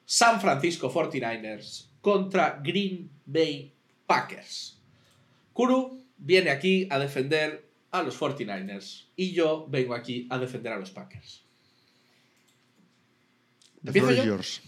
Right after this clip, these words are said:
Speaker 2: Hombre, yo empiezo en N F C, tú empiezas en N F C. Es, es un poco lo
Speaker 1: Green Bay
Speaker 2: que
Speaker 1: Packers. Qué bonito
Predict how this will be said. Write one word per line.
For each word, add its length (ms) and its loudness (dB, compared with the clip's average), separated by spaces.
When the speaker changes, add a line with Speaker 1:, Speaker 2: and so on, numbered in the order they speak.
Speaker 2:
Hombre, 520 -4
yo 100 -4
empiezo 240 0
en 60 2
N 40 2
F 100 -2
C, 80 2
tú 80 0
empiezas 220 0
en 80 0
N 80 -2
F 120 -6
C. 220 -6
Es, 160 -14
es 100 -12
un 80 -10
poco 180 -6
lo 40 2
Speaker 1:
Green 140 8
Bay 120 6
Speaker 2:
que 40 2
Speaker 1:
Packers. 760 0
Qué 100 4
bonito 500 -2